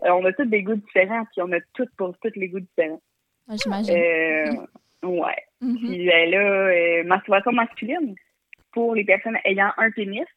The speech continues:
Speaker 1: Euh, écoute, on a tellement d'affaires, masturbation masculine. Tu sais, il y a le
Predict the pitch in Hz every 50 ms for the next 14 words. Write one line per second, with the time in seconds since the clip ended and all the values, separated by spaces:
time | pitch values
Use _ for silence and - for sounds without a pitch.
0 | - 185 202 - _ - - - - - - - - - - _ _ - - -
1 | 196 196 196 190 196 190 196 190 190 196 190 190 - - - 208 202 - 247 240
2 | 226 - 196 190 190 185 190 - - _ _ _ _ - - 233 226 226 220 214
3 | 214 208 208 208 190 185 - 226 220 226 220 196 202 - 208 185 196 220 214 196
4 | 196 - - - 202 226 247 240 - - 226 214 202 196 196